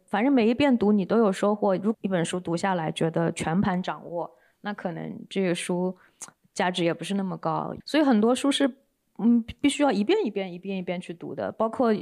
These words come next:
我们最早的这个戏剧理论书《诗学》，亚里士多德的《诗学》，那更薄了，看起来也很简单的，但是你每次去读还是觉得有新的收获，过去的理解可能不正确。那么这个书我觉得也，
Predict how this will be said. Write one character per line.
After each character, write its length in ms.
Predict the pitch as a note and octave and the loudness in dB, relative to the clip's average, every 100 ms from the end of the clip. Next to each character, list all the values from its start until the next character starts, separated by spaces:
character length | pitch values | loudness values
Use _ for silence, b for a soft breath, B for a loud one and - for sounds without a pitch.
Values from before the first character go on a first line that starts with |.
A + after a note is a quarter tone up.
| - - | -4 -2
我 160 | G3 | 0
们 180 | F#3 G3 | 0 0
最 160 | - B3+ | 2 0
早 180 | A#3+ - | 2 0
的 100 | F#3+ | 0
这 120 | G3 | 0
个 80 | G3 | 0
戏 160 | - G#3+ | 0 0
剧 160 | F#3+ | 0
理 100 | E3 | 0
论 180 | D#3 D3+ | 0 0
书 120 | - | -2
《诗 280 | F#3 - C#4 | -4 0 0
学》， 280 | D4+ E3+ D3+ | 2 0 2
亚 120 | A3 | 2
里 80 | A3+ | 2
士 120 | A3+ | 2
多 120 | A#3 | 2
德 100 | A3+ | 2
的 100 | A3 | 0
《诗 240 | A#3+ C#4+ E4 | 0 0 0
学》， 260 | - C#3 | 0 0
那 80 | G#3 | 0
更 200 | C4+ G#4 D#4 | 0 -2 0
薄 200 | D3+ D#3 | 0 2
了， 200 | D3 - B B B - | 0 -4 B B B -14
看 200 | - E4+ | 0 2
起 100 | D4+ | 2
来 160 | A3+ A3 | 2 4
也 100 | A#3 | 2
很 160 | A3 C#4 | 0 0
简 240 | B3+ E3 | -2 -2
单 180 | E3 E3+ | -4 -2
的， 180 | D#3 - | -6 -4
但 140 | A#3+ B3+ | -4 0
是 80 | |
你 140 | B3+ A#3 | 2 2
每 160 | F#3+ | 2
次 140 | - A3 | 0 -4
去 160 | - | -4
读 180 | A3 F#3 | -2 0
还 180 | F#3 E3+ | 0 0
是 140 | G3 | -2
觉 180 | C4 - | -2 -2
得 280 | - F3+ F#3 _ - | 0 -2 -2 _ -4
有 140 | C#3+ | -2
新 180 | E3 A3 | 0 -2
的 80 | G#3 | -2
收 220 | - G3+ | -6 -6
获， 360 | G#3+ F3+ - F3+ - | -8 -8 -10 -10 -2
过 120 | G#3 | -2
去 100 | - | 0
的 120 | F#3+ | -2
理 100 | F#3 | -2
解 160 | F#3+ - | -2 -4
可 140 | F3+ | -2
能 120 | E3+ | -4
不 80 | F3+ | -2
正 220 | F#3+ G#3 | 2 2
确。 240 | G#3 F#3+ E3 B B B | 2 -2 -6 B B B
那 80 | A3 | 2
么 120 | A3 | 4
这 160 | A3 C#4 | 4 4
个 80 | A#3+ | 2
书 280 | - A3 G#3+ - | 2 2 2 0
我 100 | F3+ | 0
觉 200 | F3+ E3+ | 2 2
得 120 | G3 | 4
也， 280 | G3 E3+ | 4 2